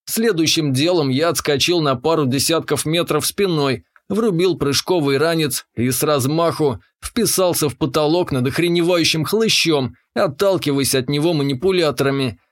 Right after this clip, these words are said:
Хлыщ охреневать-то охреневал, но пробойники свои подлючие задирал, к счастью, не все.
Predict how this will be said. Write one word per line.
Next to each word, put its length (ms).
Хлыщ 440
охреневать-то 760
охреневал, 800
но 220
пробойники 720
свои 340
подлючие 680
задирал, 680
к 100
счастью, 680
не 220
все. 520